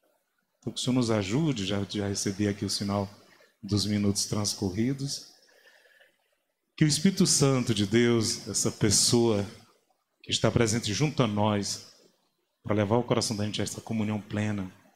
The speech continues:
não só com Deus no céu, nessa dimensão, digamos, vertical,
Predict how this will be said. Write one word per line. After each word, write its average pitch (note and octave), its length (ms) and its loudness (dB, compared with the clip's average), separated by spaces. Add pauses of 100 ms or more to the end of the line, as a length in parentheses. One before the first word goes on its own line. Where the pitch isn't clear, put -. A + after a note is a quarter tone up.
(460)
não C3+ 80 -4
só C#3 160 0
com B2 240 0
Deus G2 260 2
no G2+ 80 -2
céu, A2 500 2 (480)
nessa G#2+ 280 0
dimensão, G#2 760 0 (400)
digamos, G2+ 760 0 (420)
vertical, G#2+ 880 -2